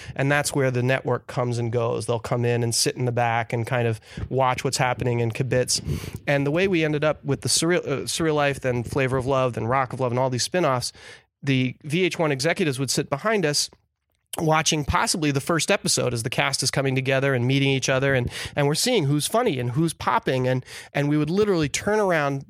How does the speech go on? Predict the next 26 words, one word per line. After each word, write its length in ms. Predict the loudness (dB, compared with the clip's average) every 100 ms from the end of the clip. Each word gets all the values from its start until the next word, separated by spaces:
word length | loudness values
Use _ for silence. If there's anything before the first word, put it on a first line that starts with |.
| -18
Chris 240 | -4 -2 0
Abrego 320 | 0 2 2
and 100 | 2
I, 140 | 2
we 100 | 2
might 240 | 2 0 -2
turn 220 | -2 2
around 320 | 2 2 2
and 100 | 0
say 300 | -2 0 0
to 80 | 0
the 100 | 0
network 380 | 0 0 -2 -2
behind 400 | -2 0 0 2
us, 240 | 0 -2 -8 -20 -20 _
"See 260 | -6 -2 2
her? 360 | 2 2 -2 _ _ _ _
That's 200 | -2 0
a 40 | 0
show." 400 | 0 0 -2 -8 -4
And 140 | 0
they'd 120 | 0
go, 280 | 2 0 0 -6 -2
"Yes, 240 | 0 2
she 220 | 2 2
is." 260 | 0 -2 -8